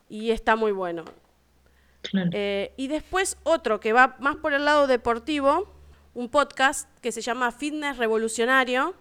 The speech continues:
Speaker 1: que también tiene una página web que es fitness revolucionario punto com y tiene los artículos. Y esta persona se dedica básicamente a informar sobre lo que es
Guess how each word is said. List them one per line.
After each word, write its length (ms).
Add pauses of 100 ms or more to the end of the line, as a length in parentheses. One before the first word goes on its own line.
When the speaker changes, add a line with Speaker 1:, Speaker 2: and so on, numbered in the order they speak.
(160)
Speaker 1:
que 100
también 220
tiene 160
una 260
página 680
web 360
que 180
es 160
fitness 260
revolucionario 600
punto 240
com 220 (580)
y 100
tiene 280
los 180
artículos. 640 (500)
Y 500
esta 220
persona 640 (160)
se 180
dedica 560
básicamente 840
a 120
informar 500
sobre 500
lo 140
que 220
es 240